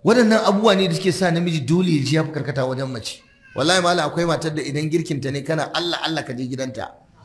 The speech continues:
saboda za ka samu services, full services. Akwai wata kuma wallahi malam ballagaza. "Ina abinci na?" "Wallahi ban gama ba, ya za a yi?" "Sai dai kai haƙuri." "Me ya faru?" "Markaɗe ne ban samu ba."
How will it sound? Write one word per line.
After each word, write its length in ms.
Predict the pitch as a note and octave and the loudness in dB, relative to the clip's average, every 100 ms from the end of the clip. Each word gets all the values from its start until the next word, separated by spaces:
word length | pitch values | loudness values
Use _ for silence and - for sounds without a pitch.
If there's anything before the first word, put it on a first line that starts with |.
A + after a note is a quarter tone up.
| - | -16
saboda 380 | - E3+ D#3 C#3 | -2 0 2 0
za 120 | D#3+ | -2
ka 100 | D#3+ | -2
samu 260 | C3+ C3 C3+ | -4 -4 -4
services, 640 | - E3 D#3 D#3+ C3+ - - | 0 2 2 -2 -6 -10 -6
full 160 | A#3+ | -6
services. 520 | E3 D3+ C#3+ - G2 - _ - - | -2 -4 -4 -8 -14 -20 _ -18 -8
Akwai 260 | C#3 F#3 | -2 2
wata 220 | F#3+ F#3+ | 2 0
kuma 240 | G3 G3 F#3 | -4 -4 -4
wallahi 280 | D3+ D3+ D3+ | -2 -2 -2
malam 280 | D3 D3 C3+ A2+ | -4 -6 -8 -6
ballagaza. 640 | A#2+ A#2 A#2 D3+ E3 E3 D#3+ C3+ - - - - - - - - - - | -6 -4 -2 2 4 4 4 2 -2 -14 -20 -20 -20 -20 -20 -20 -20 0
"Ina 300 | G3 C4+ D4 | 4 6 6
abinci 360 | A#3+ B3+ A#3 A#3 | 4 2 0 0
na?" 300 | G#3+ B2+ - | 0 -2 -2
"Wallahi 380 | F3+ G3+ B3 C4 | 2 4 6 6
ban 200 | G#3 G3 | 6 4
gama 220 | A3 G#3 | 4 4
ba, 100 | F#3+ | 4
ya 160 | F3+ F#3 | 4 4
za 120 | A3+ | 4
a 40 | A#3 | 4
yi?" 60 | |
"Sai 200 | G3 A3+ | 4 4
dai 120 | B3 C4 | 6 6
kai 140 | G#3+ | 6
haƙuri." 580 | E3+ D3+ E3 D#3 - - - - - - | 4 4 4 2 0 -10 -18 -20 -20 -2
"Me 100 | E3+ | 4
ya 100 | A#3+ C#4 | 6 8
faru?" 320 | B3+ A#3 G3 | 6 4 4
"Markaɗe 440 | F#3 G#3 A3 B3 C4 | 2 2 2 4 4
ne 100 | A3+ | 4
ban 140 | F#3 | 4
samu 300 | F#3+ G3 | 2 2
ba." 80 | F3 | 0